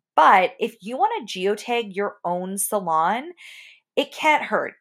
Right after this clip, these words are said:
It really can't hurt. Like, especially if someone maybe is looking in your area,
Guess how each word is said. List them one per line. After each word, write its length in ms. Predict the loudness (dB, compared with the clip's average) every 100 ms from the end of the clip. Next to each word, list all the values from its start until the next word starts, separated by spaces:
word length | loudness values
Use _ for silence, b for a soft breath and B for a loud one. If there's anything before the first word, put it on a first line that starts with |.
| -4
It 160 | -4 -2
really 300 | -4 -4 -4
can't 300 | 0 -2 0
hurt. 260 | -6 -6 -2
Like, 220 | -4 -2
especially 680 | -6 -4 0 0 0 -4 -2
if 140 | -2
someone 340 | -2 -4 -4 -4
maybe 240 | -6 -4
is 140 | -6 -8
looking 640 | -8 -8 -8 -10 -10 -10
in 140 | -10 -6
your 160 | -4
area, 580 | -4 -4 0 2 2 2